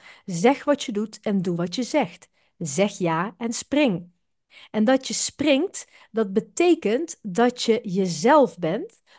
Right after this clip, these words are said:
zonder aan een oude zelf vast te klampen. Nou, wat bedoel ik daarmee?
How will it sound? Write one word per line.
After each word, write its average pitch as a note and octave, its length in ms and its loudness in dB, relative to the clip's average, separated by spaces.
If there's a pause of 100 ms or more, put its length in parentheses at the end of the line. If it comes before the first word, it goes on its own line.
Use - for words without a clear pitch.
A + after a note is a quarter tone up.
zonder G#3 920 -2 (100)
aan G#3+ 200 0
een G#3+ 240 -4
oude C#4 340 4
zelf E3 500 -4
vast D#3 480 -2
te G3+ 80 -8
klampen. - 500 -10 (160)
Nou, F3+ 200 0
wat B3 140 4
bedoel D#4+ 240 6
ik B3+ 180 4
daarmee? D#3+ 400 -8